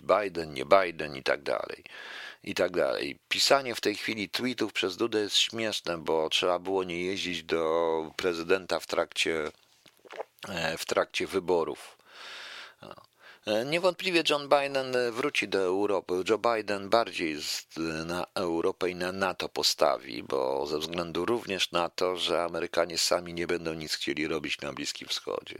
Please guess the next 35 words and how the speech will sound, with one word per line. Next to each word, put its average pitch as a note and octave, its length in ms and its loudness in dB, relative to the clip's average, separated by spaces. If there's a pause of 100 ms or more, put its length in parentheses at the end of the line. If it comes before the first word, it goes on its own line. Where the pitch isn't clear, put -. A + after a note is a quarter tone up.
Być - 180 -4
może C3+ 220 0
Turcja B2+ 420 0
też - 200 -6
się - 200 0
powinna B1+ 520 -6
bać. - 560 -2 (880)
Ale B2+ 240 4
na C#3+ 120 2
pewno G3 300 0
powinna E3 380 0
się D#3 160 2
bać D3+ 240 2
Rosja, C2 720 2
bo, F2 500 0 (220)
e, - 20 2 (520)
z - 280 0
tego, F3 280 2
co A#2+ 300 2
wiem, G#2+ 560 0 (360)
I F#2+ 100 -4
z - 80 -4
tego, A#2 280 2
co G2 340 0
jak F2+ 200 -2
czytałem G2 520 0
i F2 140 -6
różne F#2+ 320 -2
wypowiedzi G2 580 -2
Joe D#2 80 2
Bidena, D#2 560 0
jego E2 300 0
działania, D#2+ 680 0
no A#2+ 360 -6
to - 180 2